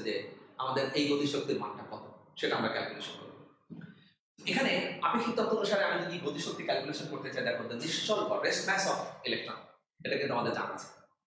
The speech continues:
Rest mass of electron হচ্ছে m naught, nine point one into ten to the power minus thirty-one K G rest mass of electron, এটা আমাদের জানা আছে। Our velocity of light, c equal to three into ten to the power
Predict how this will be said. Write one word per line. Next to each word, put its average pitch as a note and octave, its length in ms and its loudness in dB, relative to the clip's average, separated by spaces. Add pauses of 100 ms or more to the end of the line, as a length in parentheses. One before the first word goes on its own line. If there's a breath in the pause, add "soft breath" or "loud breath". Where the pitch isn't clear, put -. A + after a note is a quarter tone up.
(160)
Rest - 240 4
mass G#3 200 4
of - 160 4
electron D3 320 4 (360)
হচ্ছে D3+ 220 0 (240)
m B2 120 -6
naught, F3 180 4 (560)
nine A3 260 4
point - 200 4 (140)
one D3 100 4 (100)
into D#3 200 -2
ten D#3 160 2
to D#3 80 0
the - 120 -6
power D3+ 140 4 (100)
minus - 320 0
thirty-one C#3+ 500 2
K - 20 -8 (160)
G - 20 -8 (640)
rest F3+ 220 4
mass F3 140 2 (180)
of - 80 4 (100)
electron, - 320 -2 (460)
এটা - 140 2
আমাদের - 240 0
জানা - 160 0 (100)
আছে। - 140 0 (760 soft breath)
Our C3 80 4 (100)
velocity - 400 4
of - 140 2
light, C3+ 240 4
c - 20 2 (100)
equal F#3 240 4
to F#3 120 2
three A3 220 -2
into G#3+ 140 2 (120)
ten D#3+ 140 2
to D#3 120 0
the D#3 100 -2
power D3+ 160 4